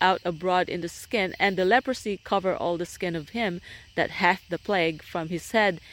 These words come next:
even to his foot, wheresoever the priest looketh, a-, then the priest shall consider, and behold, if the leprosy have covered all his flesh, he shall pronounce him clean that hath the plague, the plague. It is all turned white,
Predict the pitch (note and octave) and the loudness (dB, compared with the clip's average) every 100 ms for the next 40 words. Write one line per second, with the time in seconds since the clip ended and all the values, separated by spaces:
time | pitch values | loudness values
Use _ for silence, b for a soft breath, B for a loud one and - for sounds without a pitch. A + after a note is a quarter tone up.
0 | B - C#4+ A3+ G3+ G3 F3+ - - B3 | B 0 2 2 0 -2 -6 -6 -2 0
1 | - - - - G3 F#3 F#3 F3+ E3+ G3 | 0 -4 -18 -4 2 2 2 0 2 2
2 | E3+ D#3+ D#3 - - G#3 - A3+ B3+ E3 | 2 0 -2 -6 -2 -2 0 0 0 0
3 | - B B B B B B - - E3+ | -2 B B B B B B -10 0 2
4 | - F3 G3+ E3+ - F#3+ - - E3+ F3+ | 2 0 2 0 0 0 0 0 -2 -4
5 | D#3+ G#3 F3 E3 - F#3+ F3 E3+ E3 E3 | -4 0 0 0 2 2 2 -2 0 -2
6 | E3 B B - F#3+ - F3 F#3 G#3 G3 | -2 B B -6 -6 0 4 4 2 -4
7 | - G3+ G3+ E3+ - G#3+ G3+ F#3 - F3+ | -2 -2 0 -2 -2 -2 0 0 2 2
8 | G#3 G#3 - A#3+ G3+ F#3+ - B B - | 2 0 -4 -2 -2 -2 -8 B B -2
9 | C#4+ C#4 C#4 - G#3 F#3 F3+ F3+ - F3 | 0 2 2 0 -4 0 0 -2 -4 -6
10 | E3+ - A#3+ F#3 F#3+ B B B - E3+ | -6 -2 0 0 -2 B B B 0 0
11 | E3+ E3 E3+ F3 - F#3+ D#3+ D#3+ - - | 2 0 0 -6 -2 2 2 0 -6 -18
12 | - F3 G#3+ F#3 D#3+ D3+ B B B - | -6 -2 2 4 4 0 B B B -2
13 | F#3+ F3+ - F3 F3 G3 F3+ D#3 F3 E3 | 0 -2 -2 -2 -2 -2 -2 0 2 2
14 | - | -2